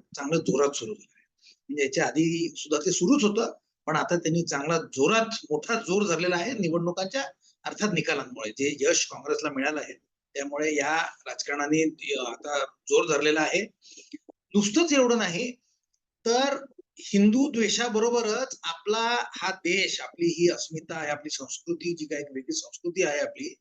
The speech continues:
आणि त्यामुळे आपली असणारी अस्मिता, त्याच्यावरती आघात करून ती पूर्ण नष्ट करायची, त्याला, त्याचा सतत अपमान करायचा,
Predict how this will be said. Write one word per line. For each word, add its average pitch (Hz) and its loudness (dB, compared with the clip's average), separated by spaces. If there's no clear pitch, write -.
आणि 147 -8
त्यामुळे 156 -2
आपली 156 -4
असणारी 151 0
अस्मिता, 160 -2
त्याच्यावरती 254 2
आघात 170 -2
करून 208 4
ती 214 2
पूर्ण 247 4
नष्ट 247 0
करायची, 208 0
त्याला, 185 -2
त्याचा 175 -2
सतत 233 0
अपमान 175 -2
करायचा, 160 0